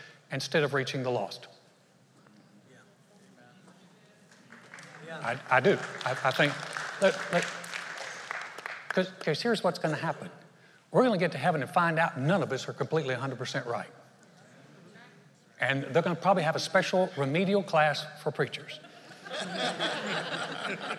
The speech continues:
And they're gonna teach us, we're, listen, no one's a hundred percent right. But one of the best things to do is, even if you disagree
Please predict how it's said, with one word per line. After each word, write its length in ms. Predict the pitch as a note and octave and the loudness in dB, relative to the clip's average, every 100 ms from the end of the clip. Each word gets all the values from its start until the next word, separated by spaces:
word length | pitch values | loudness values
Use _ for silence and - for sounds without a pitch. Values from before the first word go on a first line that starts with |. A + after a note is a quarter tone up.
| - G3 - - - - G3 - G3 - | -8 -10 -12 -14 -16 -12 -14 -12 -14 2
And 120 | D3 | 2
they're 100 | D3+ | 4
gonna 200 | D#3 D#3+ | 4 6
teach 280 | C#3+ G#3 - | 4 2 0
us, 220 | A#2 - | -4 -6
we're, 240 | C#3 D#3+ - - - - | 2 2 2 -10 -4 0
listen, 240 | - C3 - - | 2 0 -8 0
no 100 | D3+ | 2
one's 220 | D#3 C#3+ | 2 2
a 60 | - | 0
hundred 220 | C3 A2+ | -2 -4
percent 260 | - C3 A2 | -6 -10 -10
right. 200 | F2+ - - - _ _ - - _ _ - | -12 -12 -18 -20 _ _ -20 -20 _ _ -4
But 140 | C#3 | 0
one 140 | C3+ F3 | 4 4
of 80 | C3+ | 4
the 80 | |
best 280 | A#2 F3+ - | 4 4 4
things 220 | G3+ F3+ | 2 0
to 80 | D#3+ | 2
do 180 | D3+ E3 | 2 4
is, 220 | C#3+ B2+ - - - | 4 2 -6 -14 0
even 320 | G#3+ G#3 G3+ | 2 4 4
if 220 | F#3 - | 2 0
you 100 | E3 | -2
disagree 840 | C#3+ F#3+ - E3+ B2+ C3 E3 D3+ | 0 0 0 -2 -2 2 4 2